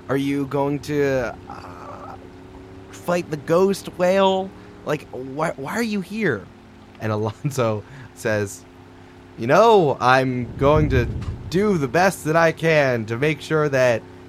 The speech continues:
Antopolis is safe and we're going to be fine. Uh, Johnny, can you, uh, tell, tell them why we're, tell them why we're here."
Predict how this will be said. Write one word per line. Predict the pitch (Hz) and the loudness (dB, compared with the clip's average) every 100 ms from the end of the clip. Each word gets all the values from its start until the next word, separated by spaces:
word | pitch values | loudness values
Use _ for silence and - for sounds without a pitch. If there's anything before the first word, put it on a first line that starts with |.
| - | -6
Antopolis | 110 113 175 170 160 156 139 - | -2 2 4 4 4 2 2 -2
is | 107 | -8
safe | - - 160 147 - - - - - - | -4 2 4 4 -4 -18 -20 -20 -18 -4
and | 117 117 117 | 0 0 0
we're | 127 151 151 143 | 0 2 2 2
going | 135 135 135 135 127 | 2 4 4 2 -2
to | |
be | 117 123 123 | -6 -6 -6
fine. | 120 - 120 113 101 101 - - - - | -6 2 4 4 0 -8 -14 -20 -4 4
Uh, | 185 196 | 6 6
Johnny, | 175 254 269 208 131 | 4 4 4 4 0
can | - 160 | -4 -4
you, | 208 214 196 | -2 2 4
uh, | 185 180 180 175 180 170 170 175 196 180 180 175 - - | 6 6 6 4 0 -4 -10 -10 -10 -8 -8 -8 -10 0
tell, | 240 220 | 2 2
tell | - 262 254 | 2 2 4
them | 240 | 6
why | 214 202 | 8 6
we're, | 175 | 4
tell | 165 226 233 | 0 2 4
them | 220 | 6
why | 202 175 | 6 6
we're | 131 | 4
here." | 110 | 0